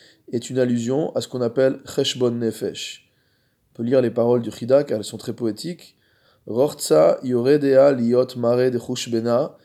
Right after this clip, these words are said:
ve laila le laila yavo cheshbon maase, ve seder hayom,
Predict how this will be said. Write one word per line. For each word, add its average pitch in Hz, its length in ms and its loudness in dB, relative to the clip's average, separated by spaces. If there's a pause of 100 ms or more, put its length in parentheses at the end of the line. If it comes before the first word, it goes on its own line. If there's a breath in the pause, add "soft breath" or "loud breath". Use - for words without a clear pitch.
(280 soft breath)
ve 110 140 -4
laila 151 420 4
le 131 80 2
laila 147 460 4
yavo 117 260 -2
cheshbon 127 560 -2
maase, 127 560 -4 (340 loud breath)
ve 127 100 -10
seder 143 400 2
hayom, 120 520 2